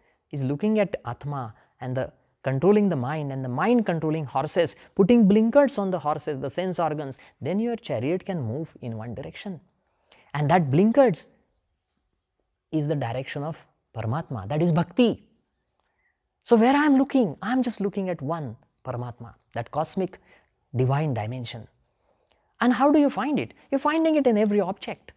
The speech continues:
that I already explained, the para and apara prakriti. So it's a very practical kind of expre-, e-,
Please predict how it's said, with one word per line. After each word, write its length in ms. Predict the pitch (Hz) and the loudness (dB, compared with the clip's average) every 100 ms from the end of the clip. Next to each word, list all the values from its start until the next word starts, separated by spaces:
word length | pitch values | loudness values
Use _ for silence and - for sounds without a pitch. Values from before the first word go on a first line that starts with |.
| _ _ - | _ _ -2
that 160 | 160 | 2
I 100 | 156 | 4
already 380 | 156 156 214 247 | 4 2 2 0
explained, 400 | 208 - 180 151 | 0 -2 -4 -4
the 40 | 135 | -8
para 240 | 147 160 | -4 -4
and 220 | 165 151 | -4 -6
apara 340 | 135 - 143 143 | -10 -6 -6 -6
prakriti. 440 | 135 - 127 - _ _ _ _ _ _ _ _ _ _ _ _ _ _ - | -10 -12 -14 -16 _ _ _ _ _ _ _ _ _ _ _ _ _ _ 0
So 120 | 247 | 4
it's 140 | 247 | 4
a 40 | 262 | 4
very 300 | 220 220 269 | 2 2 0
practical 680 | - 180 - 240 254 226 - _ _ _ - | -2 -10 -8 -4 -4 -4 -10 _ _ _ -10
kind 240 | 156 156 | -8 -4
of 140 | 151 - _ _ _ - | -6 -8 _ _ _ -12
expre-, 420 | 127 - 147 135 | -12 -8 -6 -4
e-, 60 | - | -6